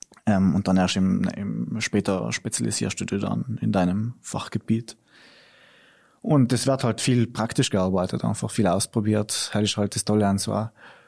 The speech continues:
Filmschule oder generell an so Kunstschulen,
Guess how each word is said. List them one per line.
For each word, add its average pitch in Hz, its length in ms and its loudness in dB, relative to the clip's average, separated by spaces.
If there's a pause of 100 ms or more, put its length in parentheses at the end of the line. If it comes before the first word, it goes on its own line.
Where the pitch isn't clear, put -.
Filmschule 113 760 2
oder 98 100 4
generell 98 360 2
an 101 80 2
so - 280 -2 (540)
Kunstschulen, 123 1200 4